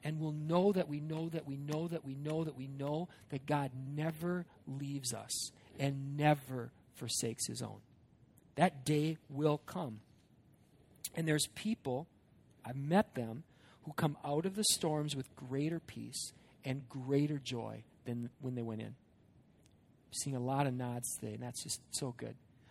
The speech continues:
I think about one of my friends. He was a roommate in college, one of the hardest workers I know. Many of you know this guy. Um, they've got so many kids in their family, they literally could field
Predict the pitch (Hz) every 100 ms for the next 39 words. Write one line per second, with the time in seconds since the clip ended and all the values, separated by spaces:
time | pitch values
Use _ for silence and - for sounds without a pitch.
0 | - 151 170 165 156 165 160 - 156 139
1 | 139 127 - 139 131 131 151 156 135 127
2 | - 135 - 151 156 127 - - - -
3 | - - 151 143 - 175 185 - 165 170
4 | 151 151 160 165 160 170 160 165 175 156
5 | 147 135 - 131 143 - - - - 147
6 | 143 - - 139 165 175 - - - -
7 | - - - - - - - - - 95
8 | 104 101 - 196 185 175 156 - 143 147
9 | 151 147 147 156 170 190 190 190 170 -
10 | 160 156